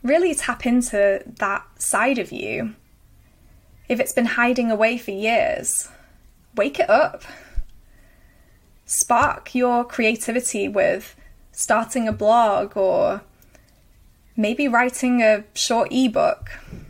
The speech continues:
Or if you love visuals, maybe you want to get into photography. There is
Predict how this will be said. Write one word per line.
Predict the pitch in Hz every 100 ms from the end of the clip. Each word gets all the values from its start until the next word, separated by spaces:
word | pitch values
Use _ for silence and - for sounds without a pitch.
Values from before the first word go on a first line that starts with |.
| - - - -
Or | 247 320 220 226 269 262 - - - -
if | 220
you | 233 226
love | 220 214
visuals, | 233 233 262 285 294
maybe | 226 269 277
you | 277
want | 262 262
to | 262 247
get | 262 247
into | 247
photography. | 247 254 214 262 302 - - 214 214 - - - - - - - - - _ _ _ _ _ _ _ _ _ _ _
There | - 247
is | 269 254